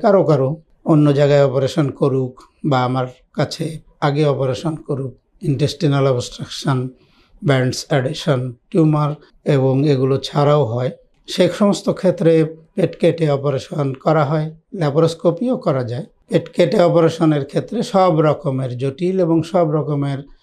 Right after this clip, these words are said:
সমস্যার সমাধান করা হয়। বিশেষত হার্নিয়ার ক্ষেত্রে একটা বিষয় খুবই গুরুত্বপূর্ণ। হার্নিয়া অপারেশন খুব সহজ মনে করে অনেকে, সব জায়গায় যে কোনো জায়গায় হার্নিয়া অপারেশন যে কেউ করতে পারে,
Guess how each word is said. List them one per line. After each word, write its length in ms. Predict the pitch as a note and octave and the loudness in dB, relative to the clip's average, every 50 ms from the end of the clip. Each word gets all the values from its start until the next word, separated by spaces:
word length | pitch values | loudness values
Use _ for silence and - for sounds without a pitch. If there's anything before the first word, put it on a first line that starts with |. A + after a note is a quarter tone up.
| _ _ _ _ - | _ _ _ _ -10
সমস্যার 500 | - - C#3 C3+ B2 - - - A3+ - - | -4 -2 -2 -2 -2 -4 -4 -6 -6 -4 -2
সমাধান 320 | F3 D#3+ C#3+ C3+ B2+ C3 A#2+ A2 - - | 0 0 2 2 0 -2 -4 -4 -4 -4
করা 180 | D3 B2 A#2 A2 | -2 -2 -2 -4
হয়। 160 | - - - - - _ _ _ _ _ _ _ _ - | -6 -8 -10 -10 -10 _ _ _ _ _ _ _ _ -20
বিশেষত 560 | - - C#3 - A3 G3+ - - E3 - - - C#3+ - _ _ _ - - | -14 -12 -4 0 2 2 2 2 0 -2 -4 -6 -18 -20 _ _ _ -16 -10
হার্নিয়ার 460 | - - - D3 D#3+ F3+ G3 G#3 G3+ F3 | -8 -2 2 4 4 6 6 4 4 2
ক্ষেত্রে 340 | - G3+ G3+ G3 - - G3 F#3+ D#3+ | 2 0 0 0 2 2 2 2 2
একটা 160 | - - F3 | 0 0 0
বিষয় 280 | D#3 D3+ - - D#3+ D3+ D#3 | 0 0 2 0 0 0 0
খুবই 200 | - F#3 F3 F3+ E3+ D#3 | -2 -2 -2 0 0 0
গুরুত্বপূর্ণ। 600 | D#3 C3+ C3+ - - - D#3+ D#3+ - G#3 F#3 G3 G#3 A3+ C4 - _ _ _ _ _ _ _ _ _ _ _ _ | 0 0 -2 -4 -4 -6 -4 -4 -2 -4 -2 -2 -2 -4 -6 -8 _ _ _ _ _ _ _ _ _ _ _ _
হার্নিয়া 340 | - E3 D#3 D#3 D#3+ E3 D#3+ D#3+ | 0 4 4 6 6 6 6 4
অপারেশন 480 | D3 D3+ E3+ E3 D#3+ E3 - F3 E3 E3+ F3 D#3+ D#3+ | 4 4 4 2 2 2 2 2 4 4 2 2 2
খুব 160 | - F3 E3 D#3+ E3 - - - - | 2 2 2 2 0 -8 -12 -4 0
সহজ 260 | F3+ D3+ D3 D#3+ D#3 D3 C#3+ D3 | 0 2 2 2 0 0 -2 -2
মনে 180 | D3 D3 D3 C3+ - | -2 -2 -2 -2 -2
করে 140 | F#3 E3+ F3 F3+ F3+ | 0 0 0 0 0
অনেকে, 240 | F#3+ F#3 - C#4 C#4+ - - | -4 -6 -8 -10 -12 -8 -4
সব 120 | - E3+ D#3+ D3 | -2 -2 -2 -2
জায়গায় 340 | C#3+ D#3+ D3 D3+ D3+ D3 C#3+ | -4 -4 -2 -2 -2 -2 -2
যে 120 | C3 D3 C#3+ | -4 -4 -4
কোনো 200 | C#3 D#3 D3 D3 C#3 C#3+ | -4 -4 -4 -4 -4 -4
জায়গায় 260 | C#3+ C#3 C3+ C#3 C3 | -4 -4 -4 -4 -4
হার্নিয়া 260 | C3+ C3+ C#3 C#3+ C#3+ C#3 | -4 -4 -4 -4 -4 -6
অপারেশন 360 | C3+ C3 D3 C#3 B2+ C#3 C#3+ C#3+ | -4 -4 -4 -4 -2 -2 -4 -4
যে 100 | C3 C#3+ C#3+ C#3+ | -4 -4 -4 -4
কেউ 120 | - A#3 A#3 A3 A3+ - | -4 -4 -4 -4 -4 -4
করতে 240 | C#3+ - - D3+ | -6 -4 -6 -8
পারে, 260 | B2 - C3+ B2 - | -8 -8 -8 -10 -12